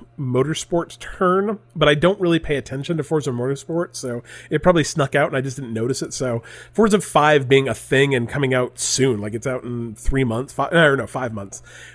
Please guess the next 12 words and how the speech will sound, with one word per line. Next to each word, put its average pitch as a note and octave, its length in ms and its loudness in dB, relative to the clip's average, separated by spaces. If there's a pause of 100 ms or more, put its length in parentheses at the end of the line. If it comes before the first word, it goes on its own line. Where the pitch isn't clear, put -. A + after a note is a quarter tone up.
(120)
was, B2 540 4
uh, A2 400 -6
a D#3 80 2
really C#3 260 4
big A2+ 240 -2
surprise G2 420 -10
for G#2 80 -14
me. F2 140 -12
So - 140 -8
probably C4+ 260 6
those B2 300 2
two. D#3+ 160 -2